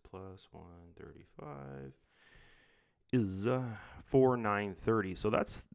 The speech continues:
pretty good earnings there, guys. Uh, f-, that investment is fifty-one thousand nine hundred and sixty dollars. So, uh,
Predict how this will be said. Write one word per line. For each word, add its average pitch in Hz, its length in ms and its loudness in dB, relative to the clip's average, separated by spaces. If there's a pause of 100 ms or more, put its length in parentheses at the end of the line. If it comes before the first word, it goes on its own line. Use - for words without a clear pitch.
pretty 220 300 2
good 123 240 6
earnings 104 460 -2
there, 90 180 0
guys. 87 600 0
Uh, 90 340 -2
f-, - 320 -14
that 101 220 -4
investment 101 800 -4 (200)
is 90 1000 -4 (400)
fifty-one 104 480 0
thousand 92 360 2
nine 92 260 -2
hundred 92 280 -2
and - 100 -14
sixty - 360 -10
dollars. 101 560 0 (520)
So, 85 380 -6 (460)
uh, 82 300 -6